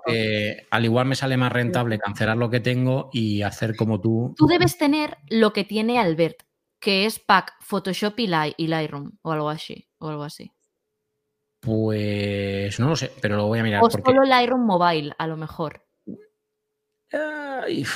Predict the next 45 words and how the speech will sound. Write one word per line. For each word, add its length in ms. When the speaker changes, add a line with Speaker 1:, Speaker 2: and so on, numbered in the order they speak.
Speaker 1:
me 280
pones 180
en 100
duda. 180
Sé 160
que, 200
bueno, 340
de 100
hecho, 280
aquí 240
lo 140
puedo 200
ver 240
en, 380
en 500
el 120
iPhone, 260
perdón, 280
que 140
en 80
el, 520
en 120
el 60
Mac 340
Speaker 2:
Yo 120
Speaker 1:
no 120
me 100
Speaker 2:
pillé 80
Speaker 1:
acordaba. 220
Speaker 2:
una 80
oferta 680
de 160
esas 240
en 140
plan 260
rebote, 640
em, 760
que 100
me, 180
me 200
ofreció 400
Adobe 280
<laughs> 380
y 60
dije, 380